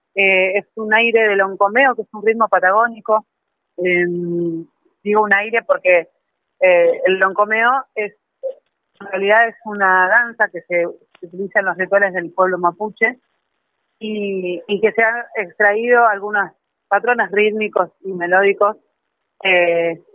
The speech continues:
por eso esta canción es un aire de Loncomeo. Se llama Tres Melos y justamente nombro tres, eh, hay tres palabras que yo deseo para todas las personas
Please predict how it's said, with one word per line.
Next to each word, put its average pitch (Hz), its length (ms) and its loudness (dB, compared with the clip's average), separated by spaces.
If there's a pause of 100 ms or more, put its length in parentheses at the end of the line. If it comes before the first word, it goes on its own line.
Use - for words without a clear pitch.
(320)
por 196 140 4
eso 202 140 -2
esta 208 160 0
canción 196 300 -2
es 202 160 -8
un 190 140 -4
aire 180 460 -2 (100)
de 180 120 0
Loncomeo. 185 640 0 (280)
Se 202 100 -4
llama 233 220 0
Tres 247 180 -2 (120)
Melos 285 360 2
y 262 60 -8
justamente 247 480 -4 (400)
nombro 233 360 0
tres, 240 240 0 (640)
eh, 202 580 0 (520)
hay 214 180 -2
tres 247 180 0
palabras 247 560 0 (260)
que 185 80 -12
yo 208 160 -8
deseo 226 600 0 (280)
para 175 240 2
todas 196 220 2
las 185 120 -18
personas 190 460 -2